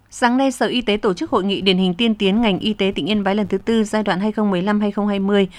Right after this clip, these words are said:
và phương hướng nhiệm vụ giai đoạn hai không hai mốt hai không hai lăm.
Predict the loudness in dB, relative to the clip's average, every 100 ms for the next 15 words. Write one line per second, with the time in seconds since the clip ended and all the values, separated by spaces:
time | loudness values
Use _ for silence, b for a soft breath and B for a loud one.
0 | B 0 0 2 0 0 -2 -2 -2 -2
1 | -4 -4 -4 -4 -4 -4 -4 -2 -2 -2
2 | -4 -2 -4 -2 0